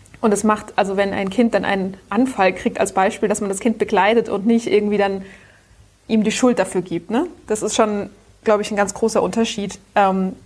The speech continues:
diesen Blickwinkel zu verändern. Und ansonsten würde ich sagen,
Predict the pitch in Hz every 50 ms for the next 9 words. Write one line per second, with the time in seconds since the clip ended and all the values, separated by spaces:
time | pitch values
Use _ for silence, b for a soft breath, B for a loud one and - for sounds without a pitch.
0 | - _ - 220 202 208 196 196 214 226 - 214 208 202 202 208 208 190 190 190
1 | - 226 - 190 - 208 - 202 247 277 311 294 247 214 202 196 190 208 226 220
2 | - 247 220 226 226 226 220 - 220 208 214 220 233 240